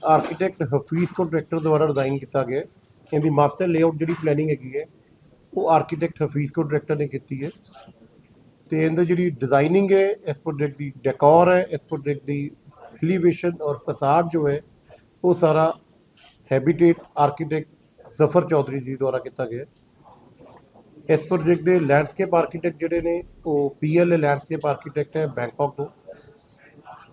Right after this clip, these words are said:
ਇਸ ਪ੍ਰੋਜੈਕਟ ਨੂੰ ਜਿਹੜਾ ਲਾਈਟਿੰਗ ਕੰਸਲਟੈਂਟ ਹੈ, ਉਹ ਸਰਬਜੀਤ ਬਸੂੜ ਜੀ ਹੈ, which is very big name in lighting consultant।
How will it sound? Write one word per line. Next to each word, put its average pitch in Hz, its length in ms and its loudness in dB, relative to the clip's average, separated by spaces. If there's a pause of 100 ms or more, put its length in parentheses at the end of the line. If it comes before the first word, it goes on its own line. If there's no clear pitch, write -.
(600)
ਇਸ - 80 4
ਪ੍ਰੋਜੈਕਟ 180 540 4
ਨੂੰ 180 260 0 (720)
ਜਿਹੜਾ 151 480 2 (480)
ਲਾਈਟਿੰਗ 160 540 2
ਕੰਸਲਟੈਂਟ 170 560 4
ਹੈ, 135 140 -2 (300)
ਉਹ 185 60 -2
ਸਰਬਜੀਤ 165 540 2 (100)
ਬਸੂੜ 143 380 -2
ਜੀ 156 180 -4
ਹੈ, 160 80 -4 (800)
which - 480 -10
is 120 120 -10
very 139 180 4
big 147 200 -2
name 151 320 -4
in 147 100 -8
lighting 139 640 -2
consultant। 139 540 -2